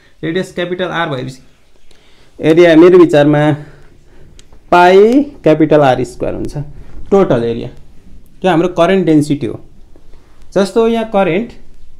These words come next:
पचास एम्पियर current आइरहेछ भने हाम्रो area चाहिँ मानौँ, आई भनेको पचास छ अरे, बुझाउनलाई है मैले example मात्रै लिएको भने फेरि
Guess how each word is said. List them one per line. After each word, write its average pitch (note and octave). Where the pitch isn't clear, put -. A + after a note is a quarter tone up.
पचास A3+
एम्पियर G#3+
current G#3+
आइरहेछ G3
भने F#3
हाम्रो F3+
area A3
चाहिँ G#3+
मानौँ, F#3
आई D3+
भनेको E3+
पचास F3+
छ -
अरे, F3
बुझाउनलाई C#3+
है F3
मैले C3+
example D3+
मात्रै C3+
लिएको G#2+
भने A2+
फेरि C#3